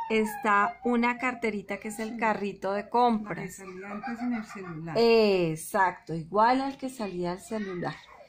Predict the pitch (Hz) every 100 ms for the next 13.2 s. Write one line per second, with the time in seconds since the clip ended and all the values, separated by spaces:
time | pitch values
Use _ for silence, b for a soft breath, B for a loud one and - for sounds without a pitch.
0 | B B - 208 214 220 208 226 214 220
1 | 233 233 233 - 202 190 180 185 196 220
2 | 202 - - 170 165 - 233 277 320 277
3 | - 185 196 190 190 202 226 214 202 190
4 | - 175 180 180 180 214 196 185 185 190
5 | - 226 220 B B B B - 240 233
6 | 214 202 196 190 190 196 208 214 220 -
7 | 208 202 180 175 196 190 226 190 185 175
8 | 190 190 180 180 214 220 220 190 - 170
9 | - 226 247 247 330 370 _ 214 214 202
10 | 196 180 - 196 269 262 240 240 247 240
11 | 240 254 247 247 233 220 233 240 240 220
12 | 226 226 202 180 180 190 - 208 214 202
13 | 247